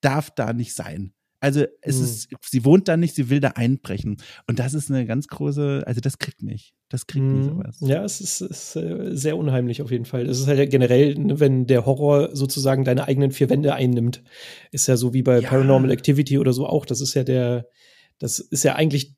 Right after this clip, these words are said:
Speaker 2: der Ort, an dem man sich am sichersten fühlen sollte. Und wenn einem das noch genommen wird, das, ja, ich glaub, das findet jeder schlimm.
Speaker 1: Voll. Hast du denn, äh, äh, um Gottes Willen.
Speaker 2: Was?
Speaker 1: Ähm,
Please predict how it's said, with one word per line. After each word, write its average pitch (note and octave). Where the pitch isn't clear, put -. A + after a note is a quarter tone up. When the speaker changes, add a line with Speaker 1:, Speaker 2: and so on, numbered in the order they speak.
Speaker 2:
der E3
Ort, D#3+
an C#3
dem D3+
man C#3+
sich C#3+
am C3
sichersten C#3+
fühlen E3
sollte. B2
Und B2+
wenn C#3
einem C3+
das C#3+
noch D#3+
genommen C#3+
wird, C3+
das, -
ja, A#2
ich -
glaub, C3
das C3
findet A#2+
jeder A#2+
schlimm. C3
Speaker 1:
Voll. E3+
Hast -
du G3
denn, F3
äh, C#3
äh, C3
um A#2+
Gottes G#2+
Willen. G2
Speaker 2:
Was? C3
Speaker 1:
Ähm, A#2+